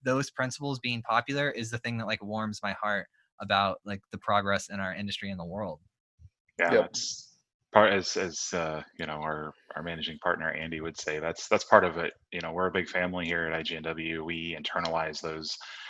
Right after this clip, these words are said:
Speaker 2: things. We care about our employees. We care about our partners. Uh, you know, you try to respect,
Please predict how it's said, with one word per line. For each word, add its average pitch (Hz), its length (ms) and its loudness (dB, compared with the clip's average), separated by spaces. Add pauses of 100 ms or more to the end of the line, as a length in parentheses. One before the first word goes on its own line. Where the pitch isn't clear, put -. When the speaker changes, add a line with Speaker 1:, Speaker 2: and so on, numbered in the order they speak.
(200)
Speaker 2:
things. 80 400 -2
We 78 80 -8
care 87 240 6
about 82 240 4
our 80 100 4
employees. 78 640 -2
We 76 80 -12
care 82 260 0
about 78 240 0
our 73 200 -2
partners. 85 680 4 (480)
Uh, 76 360 0
you 82 80 -6
know, 71 80 -4
you 73 140 -8
try 92 260 10
to 87 40 6
respect, - 840 0